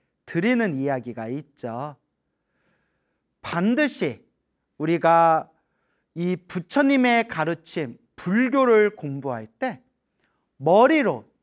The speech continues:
지식으로만 이해하면 안 된다.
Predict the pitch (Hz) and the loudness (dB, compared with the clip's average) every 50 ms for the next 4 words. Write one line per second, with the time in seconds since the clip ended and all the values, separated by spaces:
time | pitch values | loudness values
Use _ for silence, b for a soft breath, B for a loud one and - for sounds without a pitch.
0 | _ - - - 226 254 247 - - 349 294 359 339 330 311 285 285 240 156 135 | _ -4 -2 -2 0 0 -2 -2 0 2 2 4 4 4 4 2 0 0 -2 -4
1 | 151 180 208 220 220 214 214 208 208 202 165 117 120 135 139 196 196 185 151 - | -4 0 0 2 2 0 0 -4 -6 -6 -8 -10 -10 -12 -12 -12 -12 -12 -14 -14
2 | 113 113 127 143 151 | -16 -16 -18 -20 -20